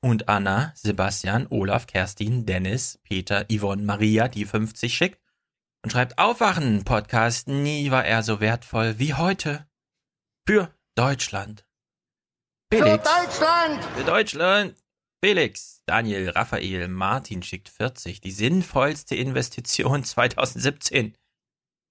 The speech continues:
Speaker 1: Sehr gut. Jens, Bastian, Florian, Üskür, René, Claudia, die schickt zwanzig und spendet mit Ausrufezeichen. Roland,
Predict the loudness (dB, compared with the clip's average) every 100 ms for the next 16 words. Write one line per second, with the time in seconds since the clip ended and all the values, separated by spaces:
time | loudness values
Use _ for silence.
0 | -8 -8 -8 -16 _ _ _ _ _ _
1 | -6 0 0 0 -2 0 0 0 -2 -2
2 | -4 0 2 2 0 -2 -10 -12 -4 -4
3 | -2 -2 2 2 0 -8 _ -10 -4 0
4 | 2 0 -2 -4 -2 0 2 2 2 0
5 | -6 _ _ _ _ _ -8 -6 -4 -8
6 | -6 -4 -2 -4 -8 -10 -8 -6 -6 -6
7 | 0 2 4 2 2 2 0 -4 -12 _
8 | _ _ _ _ _ _ _ _ _ _
9 | _ _ _ 0 2 4 0 -2